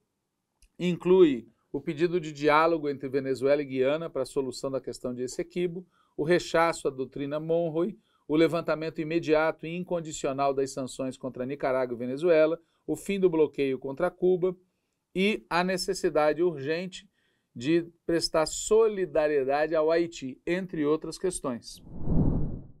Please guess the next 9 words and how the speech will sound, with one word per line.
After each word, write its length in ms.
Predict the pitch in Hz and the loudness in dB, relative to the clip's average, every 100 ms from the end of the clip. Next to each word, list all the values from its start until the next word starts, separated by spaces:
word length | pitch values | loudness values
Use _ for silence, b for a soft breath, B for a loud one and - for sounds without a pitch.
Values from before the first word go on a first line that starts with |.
| _ | _
Ainda 380 | 180 214 214 202 | 4 4 2 -2
na 80 | 175 | -2
América 340 | 160 160 175 | -2 -2 -2
Latina, 400 | 180 180 214 214 | -2 -4 -6 -2
vale 160 | 202 180 | 0 0
a 60 | |
pena 220 | 170 175 | -2 -8
falar 460 | 170 151 147 151 151 _ _ _ | -6 -4 -2 -2 -6 _ _ _
da 500 | 135 - 135 156 - | -20 -6 2 2 2